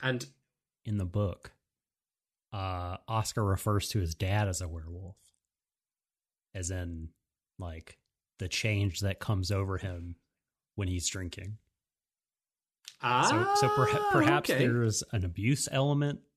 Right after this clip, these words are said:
Speaker 2: happening there, uh, a-, as well when he's under the influence. In the movie, it is, uh, not explored at all. So,
Speaker 1: yeah,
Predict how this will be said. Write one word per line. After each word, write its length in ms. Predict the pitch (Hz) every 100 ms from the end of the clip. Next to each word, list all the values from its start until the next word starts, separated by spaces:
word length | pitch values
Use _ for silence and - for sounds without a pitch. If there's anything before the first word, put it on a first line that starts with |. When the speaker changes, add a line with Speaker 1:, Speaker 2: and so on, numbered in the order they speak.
| _ _ _
Speaker 2:
happening 600 | - 143 135 143 139 139
there, 340 | 135 135 139 - _ _ _ _ _ _ _ _
uh, 580 | 117 117 120 123 120 117 - -
a-, 200 | 123 -
as 180 | 120 117
well 180 | 120 120
when 100 | 117
he's 160 | 117
under 200 | 120 117
the 120 | 113 113
influence. 680 | 117 117 117 120 - - - _ _ _ _
In 120 | -
the 80 | 143
movie, 680 | 147 151 139 147 143 143 143 _
it 180 | 139 120
is, 420 | 120 110 107 - -
uh, 500 | 104 101 98 98 95
not 300 | 101 110 113
explored 440 | 95 - - 101 90
at 60 | 85
all. 200 | 98 113
So, 160 | - - _ _ _ _ _ _ _ _ _ _ _ _ _ -
Speaker 1:
yeah, 220 | 117 92